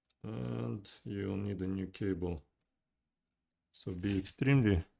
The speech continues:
careful on guiding this cable through. Don't pull on it, don't breathe.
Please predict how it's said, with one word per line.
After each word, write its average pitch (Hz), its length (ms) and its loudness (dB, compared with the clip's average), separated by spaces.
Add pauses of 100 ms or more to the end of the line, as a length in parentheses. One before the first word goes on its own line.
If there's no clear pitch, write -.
(1200)
careful 113 580 2 (2500)
on 95 160 2
guiding 92 380 4
this 87 220 -2
cable 87 360 2
through. 104 380 4 (1600)
Don't 98 280 6
pull 139 220 10
on 127 120 12
it, 107 120 8
don't 90 180 10
breathe. 107 340 6